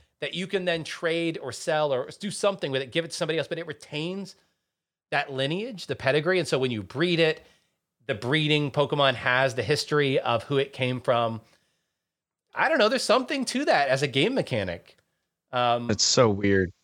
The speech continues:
Speaker 2: Well, like, it's against T O S though to, like, sell a Pokemon.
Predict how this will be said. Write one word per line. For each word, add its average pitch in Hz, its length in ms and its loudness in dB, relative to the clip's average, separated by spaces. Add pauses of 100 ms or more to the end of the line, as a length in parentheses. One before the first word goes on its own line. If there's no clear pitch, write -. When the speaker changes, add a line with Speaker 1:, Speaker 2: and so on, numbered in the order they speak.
(240)
Speaker 2:
Well, 190 260 6
like, 190 180 4
it's 185 160 2
against 196 280 2
T 175 100 4
O 165 80 6
S 160 180 4
though 135 140 6
to, 113 100 6
like, 104 180 4
sell 113 280 2
a 95 40 2
Pokemon. 92 540 -2